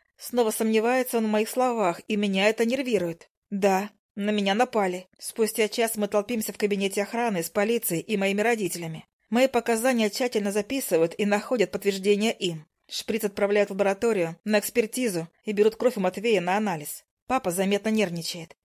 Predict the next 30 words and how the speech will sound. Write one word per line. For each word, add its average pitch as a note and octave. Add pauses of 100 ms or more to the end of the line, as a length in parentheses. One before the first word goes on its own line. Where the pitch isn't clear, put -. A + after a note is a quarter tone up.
И G3+
когда G3+
смотрит A3
записи G3+
с -
камер, G3+
бледнеет A3
так, A3+
что, G#3
кажется, G3+
его G3
должен G3+
хватить G3
удар. G#3 (220)
Но G#3+
затем A#3+
он A3
резко B3
выходит G#3
из -
помещения, G#3+
и -
я G3+
слышу, A3
как G3+
он G#3+
звонит G#3
кому-то, G#3
раздавая F#3
приказы. F3+